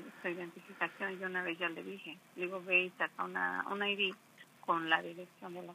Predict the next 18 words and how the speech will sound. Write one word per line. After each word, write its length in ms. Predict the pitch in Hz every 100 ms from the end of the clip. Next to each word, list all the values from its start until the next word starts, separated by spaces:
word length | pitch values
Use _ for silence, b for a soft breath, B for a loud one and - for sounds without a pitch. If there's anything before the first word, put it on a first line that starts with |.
| -
casa." 140 | 208 - - - - - - - - - - - - - - -
Pero 640 | 180 180 175 175 165 160 - -
él 220 | 185 180 175
dice, 260 | 180 185
"No, 320 | 170 220 294
yo 120 | 277 233
no 120 | 180
tengo 260 | 196 180 165
por 200 | - -
qué 140 | 160
mentir, 520 | 165 160 - 269 269 -
que 80 |
no 120 | 175 175
sé 100 | 165 -
qué, 160 | 240 240
que 60 | 196
no 60 |
sé 180 | 190 -